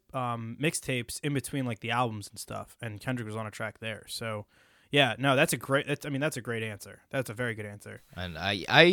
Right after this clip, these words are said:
Speaker 2: I have a pretty crazy history of concerts that I've seen.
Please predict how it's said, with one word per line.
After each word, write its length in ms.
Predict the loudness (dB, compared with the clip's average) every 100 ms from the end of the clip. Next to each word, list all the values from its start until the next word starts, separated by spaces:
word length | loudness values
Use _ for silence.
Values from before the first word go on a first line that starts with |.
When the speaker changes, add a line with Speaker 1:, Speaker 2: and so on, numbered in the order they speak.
| 8
Speaker 2:
I 140 | 8 8
have 220 | 10 8
a 80 | 8
pretty 560 | 6 6 6 2 0 -6 -20 -12
crazy 800 | 2 4 4 2 0 0 -2 -8 -16 -20 -20 -20 -20 -20
history 540 | -8 -6 -4 -6 -6
of 180 | -6 -10
concerts 460 | -6 -4 -2 -4 -4
that 160 | -4
I've 140 | -4 -4
seen. 360 | -4 -2 -4